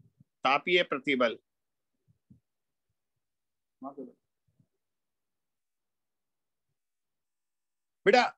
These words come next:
इसमें क्या है, मान लो हम एक लोहे, मतलब एक धातु की छड़ को दो दृढ़ आधारों के बीच में फंसा दें।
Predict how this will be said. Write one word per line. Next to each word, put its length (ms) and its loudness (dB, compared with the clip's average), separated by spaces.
इसमें 280 -4
क्या 160 -2
है, 160 0
मान 300 -2
लो 240 4
हम 320 -4
एक 240 0
लोहे, 440 0
मतलब 180 0
एक 280 0
धातु 360 0
की 180 -8
छड़ 260 -2
को 380 -2
दो 260 2
दृढ़ 280 2
आधारों 600 0
के 200 -2
बीच 300 -10
में 120 -2
फंसा 380 0
दें। 220 -2